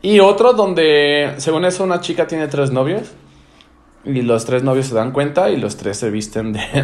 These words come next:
<laughs> del Hombre Araña, y pues, eh, la citan en el cine y pues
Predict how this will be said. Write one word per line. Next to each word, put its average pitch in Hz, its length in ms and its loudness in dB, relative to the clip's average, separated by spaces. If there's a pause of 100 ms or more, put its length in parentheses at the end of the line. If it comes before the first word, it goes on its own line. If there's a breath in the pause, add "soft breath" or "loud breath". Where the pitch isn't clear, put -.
<laughs> 135 40 -8
del 131 140 -4
Hombre 127 260 0
Araña, 135 440 -2 (580 loud breath)
y 113 120 -4
pues, 104 500 -4 (100)
eh, 98 180 -10 (160)
la 101 200 -4
citan 131 380 -2
en 104 160 -6
el 101 200 -10
cine 151 440 -4 (120)
y 104 360 -12
pues - 420 -16